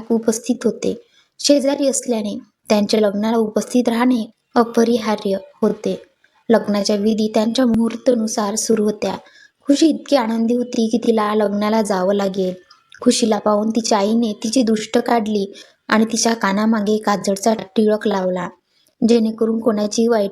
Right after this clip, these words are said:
नजर तिच्यावर पडू नये. पण कदाचित तिच्यावर वाईट नजर पडली असेल, त्या व्यक्तीचे नजर याची साक्ष देत होती. खुशीचे पाय संगीताच्या तालावर नाचत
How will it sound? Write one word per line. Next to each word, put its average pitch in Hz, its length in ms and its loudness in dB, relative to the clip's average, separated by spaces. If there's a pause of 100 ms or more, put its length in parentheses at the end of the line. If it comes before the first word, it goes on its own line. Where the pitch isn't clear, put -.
नजर 208 220 -2
तिच्यावर 202 460 -2
पडू 196 280 0
नये. 190 220 -2 (480)
पण 277 140 4
कदाचित 247 540 0 (100)
तिच्यावर 220 380 0
वाईट 202 320 0
नजर 214 300 -2
पडली 202 440 0
असेल, 190 360 -6 (420)
त्या 226 80 6
व्यक्तीचे 202 880 -2
नजर 202 320 2
याची 196 420 -2
साक्ष - 420 0
देत 202 300 0
होती. 202 380 -4 (2500)
खुशीचे 262 440 2
पाय 247 340 0
संगीताच्या 247 640 0
तालावर 226 540 0
नाचत 214 320 -2